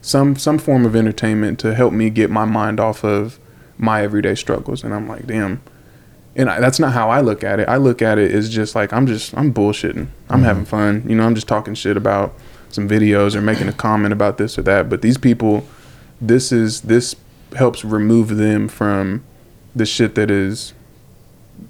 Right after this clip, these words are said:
Speaker 1: eating at them, you know, on the daily. And so it, it kinda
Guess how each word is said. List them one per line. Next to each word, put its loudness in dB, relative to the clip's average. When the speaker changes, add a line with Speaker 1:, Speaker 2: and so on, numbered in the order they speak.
Speaker 1:
eating 4
at -6
them, -4
you 2
know, 0
on -2
the -2
daily. 0
And 2
so 4
it, 0
it 0
kinda 2